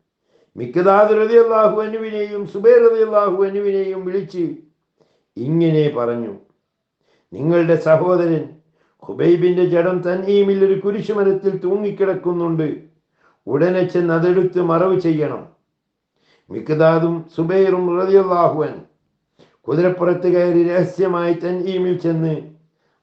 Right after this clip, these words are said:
ആ പരിശുദ്ധ ജഡമെടുത്ത് മറവ് ചെയ്തു. ഇതാണ് ഖുബൈബ് റളിയല്ലാഹു അൻഹുവിൻ്റെ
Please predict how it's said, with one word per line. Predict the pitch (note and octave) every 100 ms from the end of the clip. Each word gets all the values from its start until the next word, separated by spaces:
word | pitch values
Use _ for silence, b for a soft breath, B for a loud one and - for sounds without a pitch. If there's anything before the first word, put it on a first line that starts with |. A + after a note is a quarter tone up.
| A2+
ആ | B2+ C#3+ -
പരിശുദ്ധ | D3 D3+ E3 D3+ D3+
ജഡമെടുത്ത് | C#3+ C#3+ D#3+ D3+ C#3+ - C3+ - - _ G#2+
മറവ് | G#2+ B2+ C#3
ചെയ്തു. | - G2+ - - _ _ _ _ _ _ _ _ _ _ _ _ _ _
ഇതാണ് | A2 C3+ C#3 C#3 D3 C#3 - - _ _ _ _ _ _ _ _ _ _ _ _ _ _ _ _ _ _ - B B -
ഖുബൈബ് | B2 E3+ F3+
റളിയല്ലാഹു | F#3 F#3 G3+ G3 F#3 E3+ F#3
അൻഹുവിൻ്റെ | F3+ F3+ F3+ E3+ D3 - -